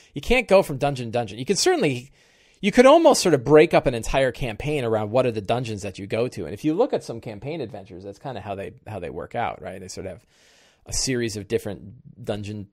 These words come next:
dungeons, and then the, the sort of story that takes, you know, the story that takes characters to dungeons. And, and what makes a dungeon? Well,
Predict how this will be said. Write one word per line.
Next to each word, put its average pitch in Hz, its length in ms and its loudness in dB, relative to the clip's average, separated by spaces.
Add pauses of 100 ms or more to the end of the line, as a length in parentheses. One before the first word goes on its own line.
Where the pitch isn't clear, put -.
(120)
dungeons, 104 460 -4
and 101 120 -8
then 98 220 -10
the, 98 260 -4
the 98 140 -6
sort 110 220 -6
of 95 40 -8
story 127 360 4
that 101 180 -2
takes, - 500 -6 (760)
you 127 80 -6
know, 101 180 -6
the 107 80 -10
story 139 360 2
that 110 140 -2
takes - 320 -8
characters 107 460 -10
to 123 140 -10
dungeons. 98 320 -8
And, 180 200 -2
and 196 160 2
what 226 160 8
makes 185 200 0
a 147 40 -4
dungeon? 135 440 0
Well, 131 240 2